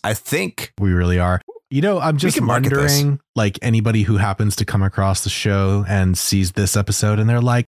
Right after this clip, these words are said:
Speaker 2: "Oh, I would love a really great take on this family-friendly game,
Speaker 1: <laughs>
Speaker 2: Goof Troop, for the Super Nintendo Entertainment System. And these fine gentlemen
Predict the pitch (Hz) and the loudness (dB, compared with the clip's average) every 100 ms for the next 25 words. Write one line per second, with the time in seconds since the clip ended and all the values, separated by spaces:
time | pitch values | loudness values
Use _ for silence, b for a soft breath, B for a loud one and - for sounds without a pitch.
0 | _ 330 381 104 90 - _ _ 202 269 | _ 0 0 -2 -6 -12 _ _ -2 0
1 | 262 220 131 135 135 127 123 120 b - | 0 -2 0 0 2 0 0 -4 b -4
2 | 135 127 185 185 147 - 131 123 113 - | -2 0 0 0 -2 -2 2 2 0 -4
3 | - _ - - 180 147 123 120 110 107 | -14 _ -16 -4 0 0 0 0 2 2
4 | 104 - _ _ 185 170 165 147 - 147 | 0 -4 _ _ 0 2 2 0 -2 0
5 | 135 131 117 104 113 107 104 101 101 - | 2 2 0 0 0 2 2 2 0 -6
6 | - 113 165 214 - - 117 92 87 - | -8 0 2 0 -2 -2 0 2 0 -6
7 | - 123 110 - 190 165 151 135 120 120 | -2 0 0 0 -2 0 0 2 2 2
8 | 107 107 110 107 101 - 107 95 90 - | 2 2 2 0 0 0 2 4 2 0
9 | 92 - 101 104 117 170 165 - 139 139 | -2 0 2 2 2 2 0 0 0 2
10 | 123 120 110 113 104 107 104 | 2 2 0 2 2 2 2